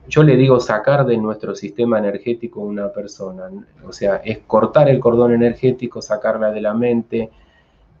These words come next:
Eh, generalmente se sufre mucho con las imágenes de la persona,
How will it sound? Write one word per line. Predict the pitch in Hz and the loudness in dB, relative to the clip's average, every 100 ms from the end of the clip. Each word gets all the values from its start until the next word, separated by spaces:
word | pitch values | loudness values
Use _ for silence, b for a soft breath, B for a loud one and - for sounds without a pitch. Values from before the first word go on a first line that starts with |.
| _ | _
Eh, | 104 104 101 95 - | -4 0 0 -2 -4
generalmente | - 151 165 190 190 156 | 2 4 6 4 4 2
se | 143 | 2
sufre | 131 156 139 131 | 0 0 2 2
mucho | 135 156 151 156 - - _ | 4 2 2 0 -2 -8 _
con | 110 | -4
las | 110 110 | -4 -4
imágenes | 107 127 120 - 95 90 90 | -2 0 0 -4 -10 -10 -12
de | 90 | -14
la | 92 | -16
persona, | - 98 - 90 87 - | -16 -18 -18 -18 -18 -20